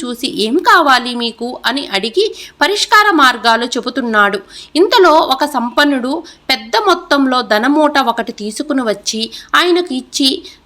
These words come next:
తనకు మనశ్శాంతి ప్రసాదించమని వేడుకున్నాడు.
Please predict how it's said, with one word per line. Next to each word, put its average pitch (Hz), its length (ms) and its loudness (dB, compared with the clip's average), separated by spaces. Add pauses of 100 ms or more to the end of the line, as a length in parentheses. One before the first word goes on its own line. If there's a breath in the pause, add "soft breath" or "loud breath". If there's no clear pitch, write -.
(100)
తనకు 330 460 0
మనశ్శాంతి 359 600 0
ప్రసాదించమని 294 880 0
వేడుకున్నాడు. 233 680 0